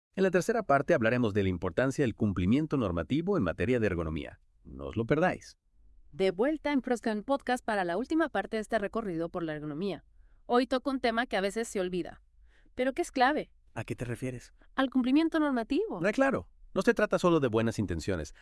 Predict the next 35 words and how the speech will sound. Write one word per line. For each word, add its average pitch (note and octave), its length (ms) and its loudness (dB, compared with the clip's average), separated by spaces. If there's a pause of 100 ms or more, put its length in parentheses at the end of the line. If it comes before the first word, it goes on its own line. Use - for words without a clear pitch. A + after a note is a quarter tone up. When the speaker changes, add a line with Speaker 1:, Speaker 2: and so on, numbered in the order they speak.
Speaker 1:
Hay D3+ 160 4
leyes D#3+ 500 4
que A#2 120 -4
protegen G#2+ 420 -2
a D#2 40 -2
los C#2 140 -8
trabajadores. D2+ 600 -4
Speaker 2:
Yeah. A#3+ 400 0 (180)
Speaker 1:
Y G2 80 0
las D2+ 120 -4
empresas G#2+ 360 0
deben C#2+ 200 -2
cumplirlas. G#2+ 600 -4
Speaker 2:
Efectivamente. D3 840 -6 (380)
La G3+ 160 2
normativa G#3 600 2
en C#4+ 80 2
prevención G#3 440 -2
de G#3+ 80 -2
riesgos F#3 320 -2
laborales D#3 600 -2 (200)
establece F#3+ 480 2
obligaciones F#3 640 -2
para F#3+ 160 0
las E3 160 -4
empresas - 560 -8 (580)
para G3 180 4
garantizar G3 600 2
la A#3+ 140 0
seguridad F3+ 560 -2
y A#3+ 80 -4
salud F#3+ 320 -4
de G3+ 80 -6
los F3 140 -8
trabajadores. D3+ 760 -8